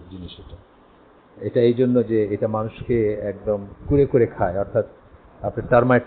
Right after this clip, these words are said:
যেগুলোকে বলে, ওই যে উই পোকা বলে, উই পোকা যেরকম একটা কাঠের, আহ, আহ, কলামকে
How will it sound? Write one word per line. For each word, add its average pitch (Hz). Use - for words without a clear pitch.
যেগুলোকে 110
বলে, 98
ওই 95
যে 90
উই 120
পোকা 104
বলে, 92
উই 113
পোকা 117
যেরকম 110
একটা 107
কাঠের, 107
আহ, 101
আহ, 95
কলামকে 107